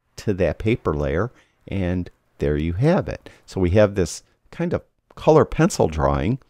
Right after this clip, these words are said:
uh, with the photo behind it, and it looks like someone was drawing and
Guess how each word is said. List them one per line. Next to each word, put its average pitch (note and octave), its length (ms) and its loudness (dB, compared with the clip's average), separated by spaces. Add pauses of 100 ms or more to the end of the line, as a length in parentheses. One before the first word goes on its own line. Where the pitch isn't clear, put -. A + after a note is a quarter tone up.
(360)
uh, E2+ 240 0
with F#2+ 400 0
the E2 120 -8
photo G#2 360 2
behind A#2+ 540 2
it, D2+ 140 2
and B2 120 0
it A2+ 60 0
looks C#3 340 -4
like A2 300 0 (200)
someone A#2+ 360 -2
was F#2 180 2
drawing F2 600 4
and D#2+ 260 -4